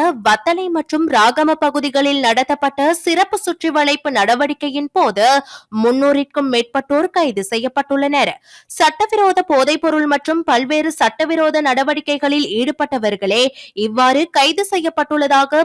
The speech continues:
போலீசார் தெரிவித்துள்ளனர். இந்த சிறப்பு சோதனை நடவடிக்கையை போலீசார், போலீஸ் சிறப்பு அதிரடிப்படை, ராணுவம், கடற்படை மற்றும் விமானப்படை இணைந்து மேற்கொண்டனர். நேற்று இரவு முழுவதும்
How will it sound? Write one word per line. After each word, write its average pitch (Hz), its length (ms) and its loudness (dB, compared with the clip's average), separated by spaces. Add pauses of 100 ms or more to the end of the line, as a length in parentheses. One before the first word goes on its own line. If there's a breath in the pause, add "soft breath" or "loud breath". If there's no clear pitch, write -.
போலீசார் 320 680 0
தெரிவித்துள்ளனர். 254 840 -2 (400 loud breath)
இந்த 311 220 -2
சிறப்பு 381 400 0
சோதனை 330 480 0
நடவடிக்கையை 294 680 0 (100)
போலீசார், 294 680 0
போலீஸ் 359 400 0
சிறப்பு 359 360 0
அதிரடிப்படை, 277 680 0 (380 loud breath)
ராணுவம், 269 560 2 (160)
கடற்படை 339 520 2
மற்றும் 320 360 -2
விமானப்படை 302 720 0
இணைந்து 285 460 -2
மேற்கொண்டனர். 247 720 0 (360 soft breath)
நேற்று 302 460 -2
இரவு 339 280 0
முழுவதும் 294 320 2